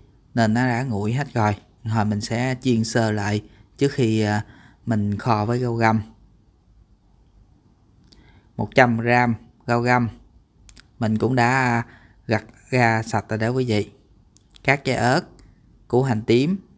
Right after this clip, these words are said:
các tép tỏi, một cọng hành lá. Còn gia vị thì gồm có muối, bột ngọt, bột niêm, đường cát, nước màu, nước mắm chai và dầu ăn. Các nguyên liệu và các gia vị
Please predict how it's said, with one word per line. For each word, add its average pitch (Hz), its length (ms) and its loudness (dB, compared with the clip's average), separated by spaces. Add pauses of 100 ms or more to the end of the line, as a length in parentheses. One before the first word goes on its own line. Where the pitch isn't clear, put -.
các 143 160 -2
tép 143 180 -6
tỏi, 117 380 -2 (540)
một 110 120 -10
cọng 107 220 0
hành 110 180 -2
lá. 117 340 0 (640)
Còn 110 300 2
gia 117 160 2
vị 110 340 -2
thì 117 160 0
gồm 107 200 -4
có 117 320 -4 (380)
muối, 147 380 2 (180)
bột 123 180 -6
ngọt, 104 300 -4 (160)
bột 113 200 -6
niêm, 120 240 4 (340)
đường 107 240 -4
cát, 127 320 -2 (1120)
nước 156 200 0
màu, 107 440 0 (280)
nước 135 200 -4
mắm 135 180 -2
chai 120 440 -2 (200)
và 104 280 0
dầu 104 280 -4
ăn. 117 260 0 (580)
Các 160 180 2
nguyên 127 180 0
liệu 104 200 0
và 110 160 -2
các 147 280 -6
gia 117 200 -2
vị 107 300 -4